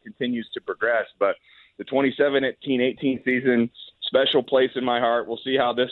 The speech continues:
one ends up. But it even goes back to me, John, and I even tweeted after the game against the Lakers as well. When, when no one expects anything of you and you have success, it's that much more enjoyable. And that twenty seventeen eighteen season, if you'll remember,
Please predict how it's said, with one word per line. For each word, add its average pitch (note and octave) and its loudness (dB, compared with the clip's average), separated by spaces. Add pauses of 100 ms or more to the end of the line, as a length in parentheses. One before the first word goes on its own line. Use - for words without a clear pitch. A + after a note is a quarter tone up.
one A#2 0
ends A2 -2
up. B2 2
But A2+ 2
it A#2 -2
even E3+ 0
goes C#3+ 4
back B2+ -2
to C3+ -6
me, B2+ -4
John, G#2 -4
and G2+ -4
I A2 -2
even A#2 -8 (140)
tweeted G#2+ 0 (380)
after G2+ -4
the F2 -6
game F#2 0
against F2+ -2
the F2+ 2
Lakers F2+ 2
as D#2+ -2
well. F2 4
When, E2+ 2 (260)
when A2+ 2
no E3 4
one A3 2
expects C#3 -2
anything B2+ -4
of A#2 2
you B2 0
and G#2 0
you G2+ 0
have A#2 -2
success, A2+ 0 (180)
it's G#2 -4
that A2 2
much A2 -2
more G2+ 2
enjoyable. G2+ 2 (160)
And G#2 -2
that B2+ -2
twenty D3 0
seventeen C3 0
eighteen B2+ -2
season, C3 2
if G2+ 0
you'll B2 4
remember, B2 0